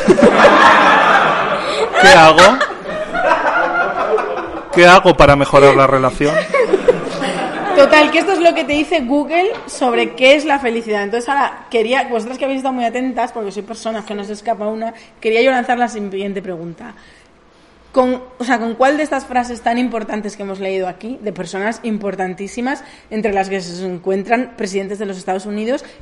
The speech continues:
Speaker 2: que no son Donald Trump?
Speaker 1: <laughs> Eso te iba a decir que
Speaker 2: Eh, no, no es Donald Trump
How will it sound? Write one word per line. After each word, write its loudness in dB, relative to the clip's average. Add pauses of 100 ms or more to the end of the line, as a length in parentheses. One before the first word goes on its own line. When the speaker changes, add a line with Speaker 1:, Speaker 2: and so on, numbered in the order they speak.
(100)
Speaker 2:
que -2
no -2
son -2
Donald -4
Trump? -14 (100)
Speaker 1:
<laughs> 0
Eso 0
te -2
iba 4
a -2
decir -2
que 0
Speaker 2:
Eh, -4
no, 2
no 0
es 0
Donald 0
Trump -2